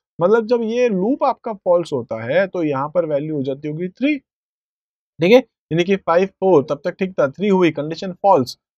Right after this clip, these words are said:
आप लूप से बाहर निकले। यहाँ पर थे तो क्या हो गया होगा, वैल्यू टू हो गई होगी, लूप से बाहर निकले, यहाँ पर वन,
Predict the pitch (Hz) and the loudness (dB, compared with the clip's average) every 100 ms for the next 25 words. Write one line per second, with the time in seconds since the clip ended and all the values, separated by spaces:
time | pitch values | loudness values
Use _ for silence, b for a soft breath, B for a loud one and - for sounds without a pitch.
0 | 135 165 165 160 160 180 160 123 123 113 | 0 2 2 -4 -4 -4 -2 -2 -4 -8
1 | 104 110 127 147 180 175 185 180 196 190 | -10 -4 -2 -2 -2 -2 -4 -4 -2 0
2 | 180 180 170 156 127 139 175 165 214 196 | 0 0 -2 -2 -2 -2 -2 -4 0 0
3 | 160 156 143 151 151 143 170 160 139 143 | 2 0 -4 -4 -6 -8 -6 -2 -2 -2
4 | 120 120 123 135 170 156 147 | -8 -8 -8 -6 -4 0 2